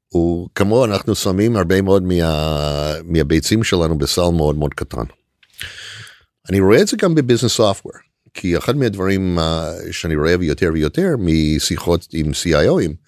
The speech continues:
יש לי איזושהי תחושה שהם קנו וקנו וקנו. אני זוכר, you know, כמו שאמרת, אני, אה,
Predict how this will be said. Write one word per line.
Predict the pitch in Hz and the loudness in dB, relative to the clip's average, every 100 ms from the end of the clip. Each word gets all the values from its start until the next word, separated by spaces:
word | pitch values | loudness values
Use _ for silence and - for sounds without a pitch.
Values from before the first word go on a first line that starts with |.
| _ - - - _ _ _ - | _ -20 -20 -20 _ _ _ -10
יש | 139 | 0
לי | 147 | 0
איזושהי | 120 - 113 | 2 0 -2
תחושה | - 95 - 123 | -2 -2 0 2
שהם | 110 98 87 | 0 -2 -6
קנו | - 95 110 90 | -2 2 4 4
וקנו | 78 98 90 92 - | 0 0 2 2 0
וקנו. | 76 78 71 58 - - | -6 -4 -4 -6 -8 -4
אני | 85 | -2
זוכר, | 82 76 110 107 87 - | -2 2 2 2 0 -4
you | |
know, | 82 65 - | -6 -6 -8
כמו | 73 73 71 _ | -4 -4 -4 _
שאמרת, | - 71 - - 71 80 87 | -6 -6 -8 -10 -2 0 2
אני, | 69 67 71 | 0 0 -2
אה, | 67 | -2